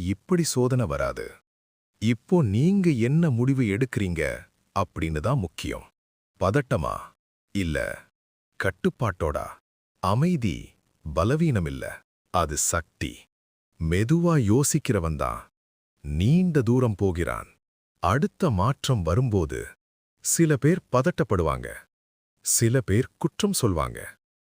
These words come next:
ஆனா சில பேர் மட்டும் அமைதியா தயாரா இருப்பாங்க. அந்த சில பேரில் நீங்க ஒருத்தரா?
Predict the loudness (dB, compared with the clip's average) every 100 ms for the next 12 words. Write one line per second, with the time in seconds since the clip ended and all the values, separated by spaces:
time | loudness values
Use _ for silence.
0 | -4 0 0 -2 -4 -2 0 0 2 2
1 | 2 2 -2 -2 -6 -8 -16 _ _ _
2 | _ -2 2 2 2 2 0 0 -4 -10
3 | -20 _ _ -2 2 4 4 2 2 0
4 | -4 -6 -8 -12 -16 _ _ _ _ _
5 | _ -2 0 2 2 0 0 2 2 2
6 | 2 2 2 -2 -12 _ _ _ _ 0
7 | 4 4 4 4 2 2 -2 -4 -6